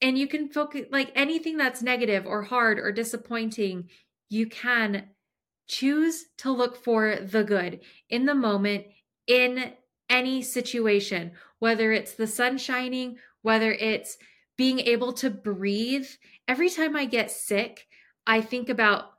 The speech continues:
"Oh my gosh, I take being able to breathe at night for granted so much." And so after I'm sick, once the congestion is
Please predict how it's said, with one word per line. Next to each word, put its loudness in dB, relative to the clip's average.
"Oh -8
my -6
gosh, -4
I 0
take -4
being -4
able -2
to -8
breathe 0
at -2
night -4
for -4
granted -4
so 0
much." -2
And 2
so 2
after 6
I'm 4
sick, -2
once -2
the -4
congestion -2
is -4